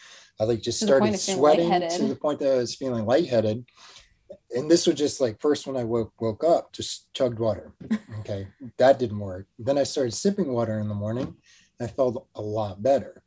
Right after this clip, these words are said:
Speaker 1: It was crazy.
Speaker 2: So giving the body what it needs,
Speaker 1: Right.
Speaker 2: specific to your body. So we're trying to educate people on how to get back to the innate wisdom of their selves and
Speaker 1: Mm-hmm.
Speaker 2: what their body needs,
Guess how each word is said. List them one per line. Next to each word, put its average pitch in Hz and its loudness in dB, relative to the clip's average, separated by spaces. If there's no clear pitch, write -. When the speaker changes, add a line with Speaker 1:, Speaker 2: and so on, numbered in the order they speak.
Speaker 1:
It - -12
was 107 -10
crazy. 101 -4
Speaker 2:
So - -20
giving 226 2
the 208 4
body 185 4
what 175 0
it 180 -4
needs, - -12
Speaker 1:
Right. 233 2
Speaker 2:
specific 208 2
to 214 -2
your 196 8
body. 196 4
So 202 0
we're 208 0
trying 208 -2
to 202 -2
educate 196 0
people 196 0
on 180 0
how 185 0
to 185 2
get 196 -6
back 180 -4
to 190 0
the 175 0
innate 180 -2
wisdom 175 -2
of 160 -6
their 165 -2
selves 190 -2
and 185 4
Speaker 1:
Mm-hmm. 180 0
Speaker 2:
what - 4
their 170 0
body 180 2
needs, 196 -4